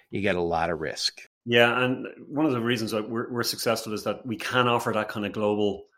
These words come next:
Speaker 2: like, Mexico is a huge operation for us, for example. And, and like you mentioned, language complexity in Europe, forty-four different languages, you know, you're, you're dealing with a lot of kind of, um, real challenging environ-, uh, environmental factors that you have to kind of factor into.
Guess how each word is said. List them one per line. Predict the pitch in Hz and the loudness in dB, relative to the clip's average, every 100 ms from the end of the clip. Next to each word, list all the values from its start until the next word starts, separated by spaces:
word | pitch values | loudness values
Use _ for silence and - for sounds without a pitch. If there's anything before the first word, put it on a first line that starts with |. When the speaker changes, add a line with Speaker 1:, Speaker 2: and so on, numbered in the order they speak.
| _ _ _ - | _ _ _ -2
Speaker 2:
like, | 113 - 147 _ _ - | -2 -2 -12 _ _ 2
Mexico | 139 147 - 120 | 6 6 6 4
is | 110 | 4
a | |
huge | 98 120 104 | 0 -2 0
operation | 95 101 92 90 98 | -2 -2 -4 -4 -8
for | 90 | -10
us, | 87 | -10
for | - | -10
example. | 98 95 92 98 | -12 -10 -6 -4
And, | 101 | -4
and | 117 | -2
like | 113 110 | -2 0
you | 104 | 0
mentioned, | 101 98 95 85 _ _ - - | 2 0 -6 -10 _ _ -20 -8
language | 113 113 104 - | -4 -2 -4 -6
complexity | 101 107 104 107 98 | -6 -4 -4 -4 -4
in | 95 | -2
Europe, | 95 107 104 - | 2 2 2 4
forty-four | - 117 113 107 | 4 4 2 2
different | 104 101 | 2 0
languages, | 98 98 87 87 | -2 -2 -8 -10
you | 92 | -10
know, | 101 | -6
you're, | 110 107 - - - - - - | -4 -4 -6 -18 -20 -20 -10 0
you're | 117 | 4
dealing | 135 139 123 | 8 8 8
with | 117 | 6
a | 110 | 4
lot | 107 113 | 6 6
of | 113 104 | 6 0
kind | - 104 | -2 0
of, | 101 87 95 | 0 -4 -8
um, | 98 98 95 - _ _ _ - | -6 -6 -10 -12 _ _ _ 0
real | 120 117 | 4 4
challenging | - 113 117 110 107 | 6 6 6 4 0
environ-, | 101 107 104 104 - | 2 2 2 -2 -6
uh, | 113 120 | -10 -6
environmental | 107 110 104 110 110 98 | 0 2 4 2 0 -4
factors | 110 110 104 95 | -2 -2 -4 -8
that | 107 | -6
you | |
have | 95 110 | -6 -8
to | - | -10
kind | - 104 | -8 -8
of | 95 - | -8 -12
factor | - 113 - 110 110 | -2 -2 0 0 0
into. | 110 107 - 101 98 | 0 -2 -4 -4 -4